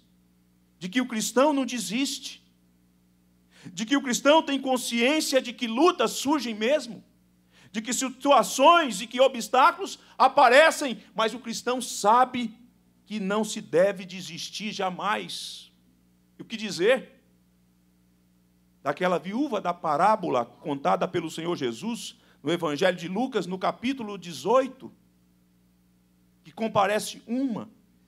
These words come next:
uma, duas, três, que não desiste, estava lá todos os dias, insistentemente orando: "Julga minha causa contra o meu adversário",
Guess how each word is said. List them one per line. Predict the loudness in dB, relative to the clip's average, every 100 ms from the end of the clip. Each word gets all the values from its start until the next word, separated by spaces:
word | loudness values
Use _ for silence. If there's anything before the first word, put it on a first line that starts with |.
| _
uma, | -2 0 -2
duas, | -6 -4 -2 0 -2 -6 -14 -16 _ _
três, | -2 -2 -2
que | -4
não | -4
desiste, | -4 -8 -8 -4 -4 -4 -8
estava | -2 0 2
lá | 4 4 2 -14 _
todos | -4 -4 -6
os | -8 -8
dias, | -6 0 0 -2 -16 _ -2
insistentemente | 0 0 -2 -6 -8 -6 -6 -6 -8 -4 -4 -2 -2
orando: | -2 0 -2 -2 -6 -10
"Julga | -14 -4 0 2 2
minha | 2 -2
causa | -2 6 6 6 0
contra | 0 -4 -2 -4
o |
meu | 2 2 2
adversário", | 0 0 0 0 2 2 2